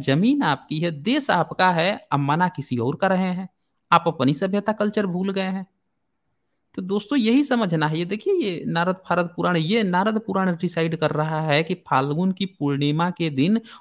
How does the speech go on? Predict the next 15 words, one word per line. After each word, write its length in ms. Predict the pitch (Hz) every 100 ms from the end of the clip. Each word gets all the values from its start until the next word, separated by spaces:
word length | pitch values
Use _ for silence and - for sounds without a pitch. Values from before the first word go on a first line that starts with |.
| _
होलिका 380 | 127 139 143 190
पूजन 520 | 190 - 220 240 302
करना 360 | 277 247 196 156
चाहिए। 360 | - - 135 - _ _ _ _ _ _ _ _ _ -
इसका 260 | 120 135
मतलब 260 | 135 135 170
कि 120 | 175
किसी 320 | 170 185 -
और 240 | - 151 185
दिन 140 | 208
होलिका 280 | 202 196 202
पूजन 340 | 202 196 196
होता 240 | 185 175 151
था 200 | 139 113
क्या? 320 | - 254